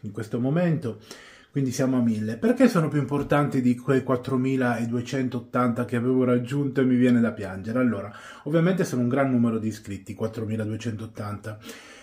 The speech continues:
ma adesso questi mille sono persone che sono, hanno scelto di rientrare, non che le altre fossero obbligate, attenzione, ne mancano ancora tante perché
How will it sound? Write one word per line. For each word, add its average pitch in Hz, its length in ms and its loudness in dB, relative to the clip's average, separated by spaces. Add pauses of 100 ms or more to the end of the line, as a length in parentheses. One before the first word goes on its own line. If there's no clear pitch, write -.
(360)
ma 156 520 2
adesso 156 540 4
questi 151 320 0
mille 139 600 4
sono 165 300 2
persone 160 440 2
che 147 120 -2
sono, 165 720 4
hanno 160 220 2
scelto 175 440 4
di 131 140 6
rientrare, 113 640 4
non 160 180 2
che 160 80 2
le 139 80 4
altre 135 240 2
fossero 135 340 0
obbligate, 113 540 2
attenzione, 117 560 0
ne 117 100 0
mancano 170 360 2
ancora 131 260 0
tante 151 320 0
perché 110 400 -4